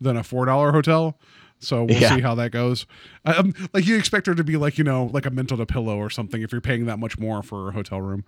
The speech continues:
Speaker 1: Um, so yeah, that'll be, that'll be next week. Um, I'm looking forward to this 'cause I like, I, the idea of always capture, uh, of using a device to capture the future is always intriguing to me, and I'm sure we'll have some discussion about,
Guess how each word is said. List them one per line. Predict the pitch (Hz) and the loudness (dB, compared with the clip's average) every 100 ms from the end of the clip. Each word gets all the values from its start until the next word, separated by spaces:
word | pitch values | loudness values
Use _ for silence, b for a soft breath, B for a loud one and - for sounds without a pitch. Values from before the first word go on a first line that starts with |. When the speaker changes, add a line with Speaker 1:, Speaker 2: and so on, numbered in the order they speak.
| b b b b | b b b b
Speaker 1:
Um, | 117 110 104 104 | -6 -4 -4 -6
so | - 190 | 0 4
yeah, | 170 | 8
that'll | 170 196 | 8 8
be, | 202 170 | 6 4
that'll | 180 | 4
be | 175 | 6
next | 175 175 185 | 4 4 2
week. | 180 - - B B B | 2 0 -16 B B B
Um, | 120 127 127 123 127 | 0 2 2 2 -2
I'm | 139 | 0
looking | 165 151 | 0 0
forward | 160 165 | 2 4
to | |
this | 151 156 | 4 2
'cause | - 151 | 2 2
I | |
like, | 143 156 - | 2 2 2
I, | 151 143 B B _ _ _ 208 | -2 -2 B B _ _ _ -4
the | 190 190 | -2 0
idea | 226 196 214 190 | 0 2 2 2
of | 160 | 2
always | 165 175 - | 2 2 2
capture, | - 151 147 156 - - | 4 2 2 -4 -4 -2
uh, | 143 143 | 0 0
of | 139 | 2
using | 170 160 | 4 4
a | 151 | 4
device | 139 131 139 | 2 2 0
to | - | -2
capture | - 135 127 123 | 0 0 0 -4
the | |
future | 113 120 123 123 123 | -2 -2 0 0 0
is | 123 117 | -4 -4
always | 120 117 | -2 -2
intriguing | 110 123 120 120 | -4 -2 0 0
to | 120 | 0
me, | 123 127 117 B B - | 2 0 -2 B B -2
and | 147 | 0
I'm | 147 | 0
sure | - 151 147 | -2 0 0
we'll | 143 131 | 0 -2
have | 143 135 | -2 -2
some | - | -4
discussion | 135 123 - 123 - | -4 -4 -4 -4 -4
about, | 120 117 117 | -4 -2 -4